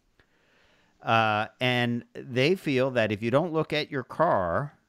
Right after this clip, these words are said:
uh, you don't look at your phone <laughs> while driving your car, uh, you can look at your car, not your phone, uh, using this app, uh, for Android devices or iPhones,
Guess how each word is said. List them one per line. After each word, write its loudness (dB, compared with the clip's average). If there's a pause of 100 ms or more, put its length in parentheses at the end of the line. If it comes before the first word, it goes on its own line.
(340)
uh, 4
you 0
don't 0
look -4
at -6
your -4
phone 0
<laughs> 0
while 2
driving 2
your 0
car, -2 (460)
uh, -2
you -2
can 4
look -2
at -4
your -4
car, -2
not -8
your -10
phone, -8 (760)
uh, 2 (100)
using 0
this -2
app, 0 (480)
uh, 0
for -2
Android 0
devices 0
or -4
iPhones, -2